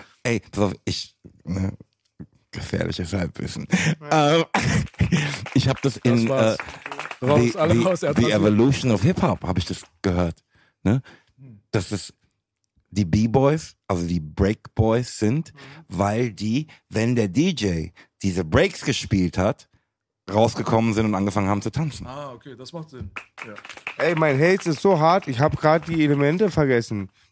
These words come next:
Speaker 3: Beatbox, Graffiti, Auflegen, Rappen. Vier Elemente.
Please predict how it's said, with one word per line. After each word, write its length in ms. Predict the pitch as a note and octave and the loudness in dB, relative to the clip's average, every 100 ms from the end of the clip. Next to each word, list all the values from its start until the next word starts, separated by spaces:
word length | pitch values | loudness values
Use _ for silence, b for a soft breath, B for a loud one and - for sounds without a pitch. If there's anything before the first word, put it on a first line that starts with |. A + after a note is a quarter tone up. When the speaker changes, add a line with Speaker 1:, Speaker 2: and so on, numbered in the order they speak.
| _ | _
Speaker 3:
Beatbox, 840 | - F3 E3 - F#3 F#3 - - - _ _ - | 0 2 2 2 4 4 0 -16 -16 _ _ 0
Graffiti, 840 | C3 C3 - D#3 D#3 F3 F3 E3 _ _ _ _ _ _ | 2 4 2 2 2 0 2 -2 _ _ _ _ _ _
Auflegen, 960 | C3+ D3+ D#3 D3 D3+ D#3 D3+ D#3 D3+ D3+ _ _ _ _ F#2+ | 4 4 4 2 4 4 2 -2 -4 -6 _ _ _ _ 0
Rappen. 460 | G2+ C3 A2 G2 | 2 2 0 -6
Vier 320 | F2+ - D3+ | -8 -4 0
Elemente. 580 | D3 B2+ A#2+ B2 A#2+ G2+ | 0 -2 -6 -8 -10 -14